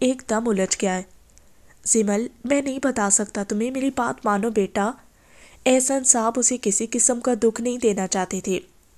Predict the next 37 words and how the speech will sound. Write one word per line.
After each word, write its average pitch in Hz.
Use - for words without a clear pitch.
"चाचू, 214
मुझे 294
बता 214
दें, 226
मैं 277
आपके 254
आगे 262
हाथ 220
जोड़ती 240
हूँ 254
प्लीज।" 220
वो 294
फिर 254
से 277
रोना 269
शुरू 254
हो 240
गई। 226
"सिमल, 262
तुम्हारे 277
बाप 214
का 254
नाम 254
जुमान 208
चौधरी 190
था, 247
उनका 254
एक 269
अपना 240
गांव 196
था 202
और 247
वो 269
उस 262
गांव 202
के 254
सुल्तान 196